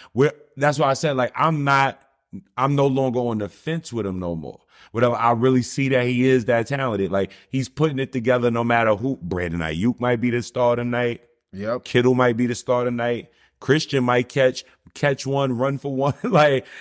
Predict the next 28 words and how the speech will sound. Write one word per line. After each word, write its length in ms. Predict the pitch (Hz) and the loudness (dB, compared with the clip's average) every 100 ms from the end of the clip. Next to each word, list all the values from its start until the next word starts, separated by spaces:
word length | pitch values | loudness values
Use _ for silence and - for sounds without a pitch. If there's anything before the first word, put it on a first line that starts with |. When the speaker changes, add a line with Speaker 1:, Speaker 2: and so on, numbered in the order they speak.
| - | -14
Speaker 2:
That's 120 | 101 | 0
Speaker 1:
uh, 40 | 120 | 2
Speaker 2:
a 280 | 120 123 123 | 4 4 2
fact. 120 | 131 | 0
Speaker 1:
Debo's 440 | 147 143 147 147 123 | 0 2 4 2 0
gonna 200 | 139 131 | -2 0
go 340 | 135 139 139 113 | 2 2 0 -8
do 120 | 98 135 | -4 -2
what 220 | 139 110 | -2 -2
Debo 460 | 139 135 139 139 113 | -4 2 2 2 0
do. 260 | 139 139 | 0 0
Like, 320 | 127 123 120 - - - | 2 2 2 -4 -20 -4
and 140 | 160 | 0
the 60 | 151 | 2
defense 400 | 156 170 151 123 | 0 0 -2 -4
is 80 | 120 | -6
standing 380 | 120 107 98 98 | -4 -4 -2 -2
up. 120 | 85 | 0
Now 180 | 117 143 | 2 4
the 60 | 139 | 2
defense 360 | 139 135 131 | -2 -4 -8
is 80 | 117 | -8
starting 240 | - 123 117 | 0 0 0
to 60 | |
click 220 | - 127 107 | -4 -6 -6
again. 300 | 95 95 92 | -6 -4 -2
Like, 260 | 92 95 - | -2 -4 -6
and 280 | 101 101 | -6 -6